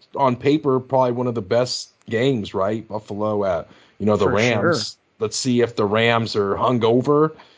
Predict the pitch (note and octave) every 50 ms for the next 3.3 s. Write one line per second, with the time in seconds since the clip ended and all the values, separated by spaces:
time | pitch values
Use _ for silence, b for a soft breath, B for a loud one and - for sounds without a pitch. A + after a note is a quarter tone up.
0 | B B _ - G#2+ G#2+ G#2+ A2+ A#2 A2+ - - - - B2+ B2+ B2+ A2 C3+ C3
1 | A#2+ G#2 - - - B2+ B2 A#2+ G#2+ B2 A#2+ A2+ G#2 G2+ A2+ A#2 A#2 - B2 A#2
2 | A#2 A2+ A#2 A2+ A2+ A#2 A#2 G#2+ G2+ - - - G#2 A2 A2 G#2+ A#2 A#2+ - -
3 | B2 A2 C3+ D3 -